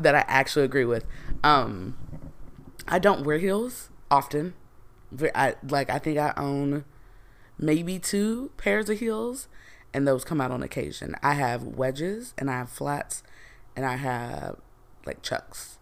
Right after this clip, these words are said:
and a few pairs of sneakers. And that's it. I'm going to be authentically me. And I think that's what this one is truly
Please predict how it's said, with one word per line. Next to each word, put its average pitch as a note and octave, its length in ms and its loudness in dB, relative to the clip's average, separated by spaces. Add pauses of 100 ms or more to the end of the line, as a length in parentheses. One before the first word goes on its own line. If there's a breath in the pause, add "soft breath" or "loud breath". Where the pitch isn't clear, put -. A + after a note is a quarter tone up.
and B2 580 -4
a - 40 -6
few - 140 -10
pairs B2 220 -4
of - 80 -10
sneakers. - 500 -8 (500 loud breath)
And D#3+ 80 2
that's F3+ 160 4
it. F3+ 240 2 (400)
I'm D#3 120 6
going E3 260 2
to E3+ 100 -2
be D3+ 140 4
authentically B2+ 560 -4
me. - 240 -8 (260 loud breath)
And - 100 4
I F3+ 60 8
think A#3 180 2
that's G#3 240 2
what C#3+ 380 2
this D3 300 0
one C3+ 280 2
is A#2+ 300 -2
truly C3 560 0